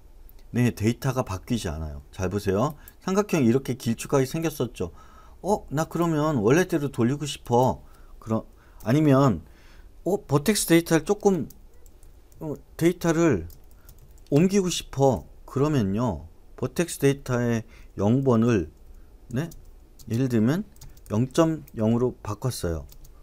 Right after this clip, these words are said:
그러면 여기서 아무리 바꿔봐야 얘는 바뀌지가 않아요. 하지만, 하지만 이 데이터가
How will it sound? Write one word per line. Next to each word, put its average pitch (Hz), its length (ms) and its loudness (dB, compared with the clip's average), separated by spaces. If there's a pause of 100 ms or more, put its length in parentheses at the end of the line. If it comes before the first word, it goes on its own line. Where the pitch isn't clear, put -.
(140)
그러면 139 460 0
여기서 120 260 2
아무리 139 380 0
바꿔봐야 120 720 0 (580)
얘는 165 420 2
바뀌지가 120 760 -6 (240)
않아요. 85 400 -6 (600)
하지만, 139 640 4 (260)
하지만 123 460 -2 (580)
이 180 160 0
데이터가 165 800 6